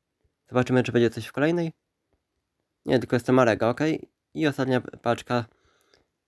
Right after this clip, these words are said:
I tym razem też nie ma nic dobrego.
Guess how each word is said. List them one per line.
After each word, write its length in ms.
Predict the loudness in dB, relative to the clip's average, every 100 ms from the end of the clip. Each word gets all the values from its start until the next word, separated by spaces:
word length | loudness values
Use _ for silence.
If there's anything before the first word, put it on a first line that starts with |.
| _ _ _ _ _ _ _ _ _ _ _
I 120 | -6 -2
tym 120 | 2
razem 220 | 2 2
też 220 | 0 0
nie 120 | 2
ma 80 | 2
nic 160 | 2 0
dobrego. 400 | -2 0 0